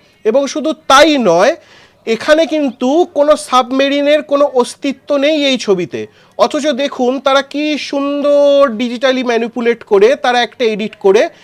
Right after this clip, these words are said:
এইখানে একটু কাছে আনতে বলবো আমি ক্যামেরাটা, দেখুন এইখানে টুক করে তারা কি সুন্দর একটা সাবমেরিন কোথা থেকে ঢুকিয়ে দিয়েছে।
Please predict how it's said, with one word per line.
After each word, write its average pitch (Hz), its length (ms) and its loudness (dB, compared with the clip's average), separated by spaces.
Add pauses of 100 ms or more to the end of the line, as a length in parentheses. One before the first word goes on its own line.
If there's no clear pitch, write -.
(200)
এইখানে 240 640 0 (260)
একটু 254 220 -4
কাছে 247 300 -2
আনতে 262 240 -2
বলবো 262 260 -2
আমি 262 180 0
ক্যামেরাটা, 254 460 0
দেখুন 262 280 -4
এইখানে 262 300 -2
টুক 294 220 -8 (100)
করে 285 160 0
তারা 269 200 -2
কি 254 120 -6
সুন্দর 269 240 -4
একটা 262 340 -4 (280)
সাবমেরিন 277 640 0
কোথা 240 220 0
থেকে 233 180 -2
ঢুকিয়ে 180 340 -2
দিয়েছে। 127 420 -6